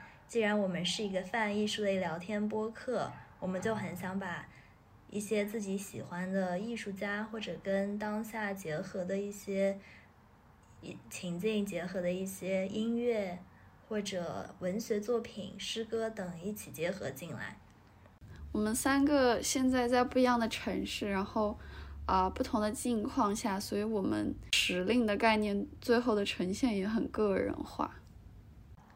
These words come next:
Speaker 1: 是的，然后它时令的这个概念，我们最早可能会觉得最密切相关的就是食物，比如春天吃，会吃，上海会有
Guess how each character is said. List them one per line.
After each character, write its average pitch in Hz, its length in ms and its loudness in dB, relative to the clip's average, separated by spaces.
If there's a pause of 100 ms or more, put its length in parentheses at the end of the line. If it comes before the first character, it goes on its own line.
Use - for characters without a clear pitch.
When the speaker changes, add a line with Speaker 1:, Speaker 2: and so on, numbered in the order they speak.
(300)
Speaker 1:
是 - 500 -6
的， - 140 -14
然 202 180 -2
后 254 200 -2
它 247 240 2
时 180 400 -2
令 214 340 2
的 185 160 2
这 220 180 0
个 196 160 2
概 220 260 0
念， 208 380 2 (440)
我 190 120 -4
们 165 300 -2
最 196 300 2
早 160 300 -4
可 - 180 -6
能 143 160 -6
会 196 200 -2
觉 156 300 -4
得 175 240 -2
最 190 320 0 (260)
密 214 200 0
切 190 200 -2
相 190 300 -4
关 208 240 -2
的 196 100 0
就 196 160 -4
是 208 120 -6
食 151 380 -2
物， 202 300 -2 (720)
比 180 120 -6
如 147 280 -4
春 190 280 -2
天 190 320 -2
吃， 190 160 -4
会 180 180 -4
吃， 180 560 -4
上 196 160 -4
海 180 140 -6
会 190 160 -4
有 160 180 -4